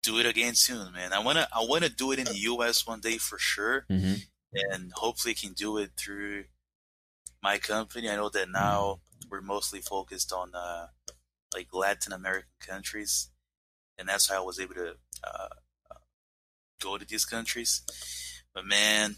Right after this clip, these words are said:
Speaker 1: if I can make it to the U S one day, bro,
Speaker 2: <laughs>
Speaker 1: man.
Speaker 2: Hey, you already got a
Speaker 1: I'm
Speaker 2: spot waiting for you, bro. One hundred percent.
Speaker 1: Man, bro, so, so excited for that, man. You're, um, I always forget, like, the place that you're,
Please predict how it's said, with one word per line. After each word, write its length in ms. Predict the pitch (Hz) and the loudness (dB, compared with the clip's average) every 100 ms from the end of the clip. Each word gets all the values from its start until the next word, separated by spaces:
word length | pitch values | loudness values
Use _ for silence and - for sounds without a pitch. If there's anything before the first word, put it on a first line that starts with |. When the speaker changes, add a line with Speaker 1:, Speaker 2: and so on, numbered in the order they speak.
| - | -2
Speaker 1:
if 100 | - | 0
I 80 | 104 | 0
can 180 | - | 0
make 180 | 110 107 | 0 2
it 80 | 107 | 2
to 80 | - | 0
the 100 | 101 | 0
U 260 | 101 113 117 | 0 4 6
S 200 | 113 - | 6 4
one 200 | 117 113 | 0 0
day, 280 | 120 123 | 2 2
bro, 560 | 120 - 113 131 135 139 - - - - - | 0 -6 -6 -6 -4 -6 -8 -18 -18 -12 -8
Speaker 2:
<laughs> 560 | - - - _ - | -8 -8 -12 _ -8
Speaker 1:
man. 380 | 107 110 110 110 110 - - | 2 4 4 2 0 -6 -2
Speaker 2:
Hey, 240 | 98 101 | 2 6
you 160 | 98 95 | 6 6
already 180 | 101 98 | 6 6
got 100 | 104 | 6
a 40 | |
Speaker 1:
I'm 60 | 98 | 4
Speaker 2:
spot 340 | - 110 104 | 4 4 6
waiting 240 | 110 87 95 | 6 4 2
for 200 | 95 95 | 2 2
you, 140 | 90 | 2
bro. 360 | 87 90 104 107 | 2 2 0 -6
One 140 | - 90 | -4 -2
hundred 220 | 95 92 | 2 4
percent. 320 | 113 117 117 | 6 8 6
Speaker 1:
Man, 480 | 113 110 107 104 127 - _ - - - - - | 6 4 2 0 -4 -12 _ -6 -2 -2 -4 -6
bro, 340 | 101 101 101 95 | 2 4 6 8
so, 540 | - 113 110 107 95 - - - _ | 8 8 6 4 0 -6 -16 -20 _
so 140 | - 117 | 0 2
excited 480 | - - 95 107 | 6 6 6 4
for 120 | - 90 | 0 -4
that, 280 | 90 87 | -4 -4
man. 180 | 90 90 - _ - - - - - | -6 -12 -14 _ -2 -2 -2 -4 2
You're, 260 | 117 147 | 6 8
um, 640 | 143 131 117 104 98 90 87 - _ _ _ _ _ _ _ _ - - - | 10 10 8 8 6 4 -2 -16 _ _ _ _ _ _ _ _ -8 -4 4
I 20 | |
always 180 | 135 - | 6 6
forget, 260 | 120 123 | 4 4
like, 160 | 110 101 | 2 2
the 80 | 95 | -4
place 380 | - 107 110 - | -4 0 2 2
that 220 | - - | 2 0
you're, 280 | 95 90 | 0 -10